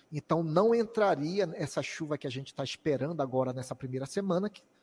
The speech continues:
né, que a gente viu aqui no prognóstico,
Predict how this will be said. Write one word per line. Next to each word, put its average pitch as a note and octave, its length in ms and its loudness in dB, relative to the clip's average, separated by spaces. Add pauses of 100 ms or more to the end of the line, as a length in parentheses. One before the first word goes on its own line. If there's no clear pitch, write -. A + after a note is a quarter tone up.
(140)
né, C3+ 140 -4
que - 100 -8
a C#3 40 0
gente C3 240 -6
viu B2+ 340 0
aqui - 280 -6
no B2 120 -6
prognóstico, D3 800 -2